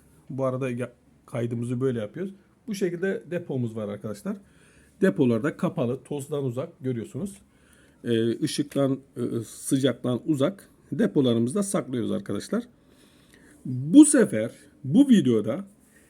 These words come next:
jetnet com T R'nin ne yaptığını, nasıl satış yaptığını size biraz ayrıntılı gösterdik. Hani merak edenler bu videoyu izleyip, arkadaşlar ben Mersin Tarsus'ta yaşıyorum.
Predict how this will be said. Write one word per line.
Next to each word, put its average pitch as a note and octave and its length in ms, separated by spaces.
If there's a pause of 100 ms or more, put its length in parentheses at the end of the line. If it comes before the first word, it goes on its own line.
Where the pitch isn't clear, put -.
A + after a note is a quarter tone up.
(120)
jetnet A3+ 720
com A#3+ 260
T F3 220
R'nin A2+ 380 (160)
ne D3+ 220
yaptığını, F#3+ 680 (120)
nasıl A#3+ 320
satış F#3+ 460
yaptığını B2 500 (640)
size B3 420
biraz A3 360 (140)
ayrıntılı E3+ 580
gösterdik. A2 680
Hani D#3 120
merak B3 340
edenler G3+ 440
bu A3+ 140
videoyu E3 240
izleyip, F#3 380 (600)
arkadaşlar G#3+ 600 (800)
ben A#3 340
Mersin A3 500
Tarsus'ta F3 440
yaşıyorum. G2+ 440